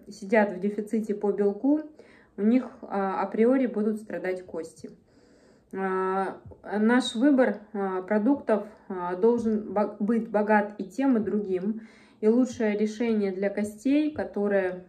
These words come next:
а, можно придумать, это птица, рыба, мясо, небольшое количество кисломолочных продуктов, возможно, творог по переносимости, семечки,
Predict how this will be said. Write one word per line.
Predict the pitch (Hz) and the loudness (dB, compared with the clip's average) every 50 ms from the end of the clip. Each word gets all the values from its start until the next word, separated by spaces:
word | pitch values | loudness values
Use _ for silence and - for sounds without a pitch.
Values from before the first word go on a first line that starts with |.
| _ | _
а, | - | -10
можно | 190 185 180 180 180 180 180 180 190 202 220 226 202 196 190 | -8 -8 -6 -6 -6 -6 -6 -4 0 0 2 2 2 0 -2
придумать, | - - 185 190 196 254 269 254 247 - - - - - _ _ | -2 -2 -4 -2 0 2 2 2 2 0 -6 -12 -20 -20 _ _
это | - 202 196 - 190 185 | -2 -2 -2 -2 -6 -10
птица, | 185 - - - - 247 262 - - - 202 196 | -10 -12 -12 -4 -4 -2 -2 -2 -2 -2 -2 2
рыба, | 202 220 226 202 196 185 | 2 2 2 2 0 -2
мясо, | 180 185 208 233 247 240 - 220 202 - - - - - - _ _ | -2 0 0 -2 -2 -2 -6 -10 -10 -12 -14 -20 -20 -20 -20 _ _
небольшое | 208 208 202 214 220 214 - 247 226 208 208 | -2 0 2 2 2 2 2 2 2 2 0
количество | - - 202 214 220 214 - - - - - 185 | 0 0 2 2 2 2 0 -4 -12 -8 -6 -6
кисломолочных | 185 - 190 185 - 214 202 208 214 220 220 214 208 - - - - | -6 -6 -8 -6 -4 -2 0 2 4 4 4 4 2 0 -6 -10 -14
продуктов, | - - 202 196 190 208 269 269 - - 294 277 277 - - _ _ _ _ _ _ _ _ _ | -6 -2 -2 0 2 0 0 -2 -2 -2 -4 -4 -4 -6 -12 _ _ _ _ _ _ _ _ _
возможно, | 214 220 220 214 226 226 226 202 196 196 185 | 0 2 2 4 4 4 2 2 2 -2 -2
творог | 185 - - 202 226 254 269 294 285 - | -4 -6 -2 2 4 6 6 4 2 0
по | - 233 | -4 -6
переносимости, | 220 - 247 233 226 226 226 226 220 220 - 233 226 214 214 214 214 - - 196 | -4 -2 -2 0 0 0 0 0 -2 -4 -2 0 2 2 2 0 -2 -6 -10 -12
семечки, | 190 - - 226 247 254 254 254 - - - 233 226 226 | -10 -4 0 2 2 4 2 2 -2 -6 -6 -6 -6 -6